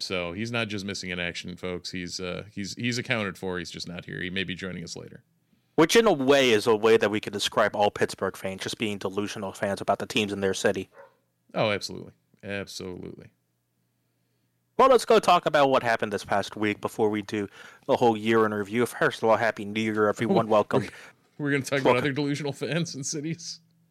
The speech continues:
Speaker 2: Oh, yeah, yeah, yeah, yeah. Ob-, obviously. First of all, Happy New Year, everyone. Um, shout out to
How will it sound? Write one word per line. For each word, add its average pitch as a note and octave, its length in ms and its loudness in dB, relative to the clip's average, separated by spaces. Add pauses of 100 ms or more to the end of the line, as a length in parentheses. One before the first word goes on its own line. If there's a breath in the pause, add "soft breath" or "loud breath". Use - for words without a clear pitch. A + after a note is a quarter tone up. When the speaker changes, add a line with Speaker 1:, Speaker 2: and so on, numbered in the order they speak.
(480)
Speaker 2:
Oh, D4 100 8
yeah, G#3+ 120 8
yeah, D#3+ 120 6
yeah, B2+ 140 4
yeah. G#2 160 0 (160)
Ob-, C3 220 6
obviously. A#2 540 2 (220 soft breath)
First - 180 2
of C#3 60 6
all, A#2+ 60 6
Happy B2+ 240 2
New A2 120 -2
Year, G#2 200 0
everyone. G#2+ 480 -2
Um, G#2 400 4 (500 soft breath)
shout C3+ 320 2
out B2 200 2
to A2 380 0